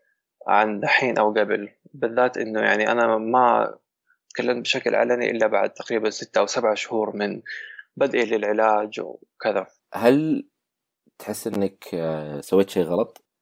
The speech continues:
Speaker 1: بال-، آه، بالنسبة إني شاركت؟
Speaker 2: إيه.
Speaker 1: لا، بالعكس. ممكن، يعني، إن شاء الله هذا من أكثر الأشياء ال-،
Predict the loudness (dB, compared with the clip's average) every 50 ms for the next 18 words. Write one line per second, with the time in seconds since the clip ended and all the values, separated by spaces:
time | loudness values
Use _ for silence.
0 | _ _ -4 -4 -4 -4 -4 -4 -4 -4 -2 -2 0 0 0 0 0 -2 -2 -4
1 | -6 -6 -6 -4 -2 -2 -2 -2 -2 0 0 0 0 2 0 0 2 2 2 2
2 | 2 4 4 2 2 -2 -8 -20 -20 -20 _ -12 -10 -8 -8 -8 -10 _ 0 2
3 | 2 2 4 4 2 2 2 -2 -8 -16 -16 -18 _ _ _ _ _ _ _ _
4 | _ _ _ -4 -4 -2 0 0 0 0 2 2 2 2 2 0 0 -2 -4 -6
5 | -6 -2 0 2 2 4 4 4 4 4 4 2 0 -2 -4 -4 -4 -4 -2 -2
6 | -2 -2 -4 -2 0 2 2 2 2 0 -2 -6 -12 -16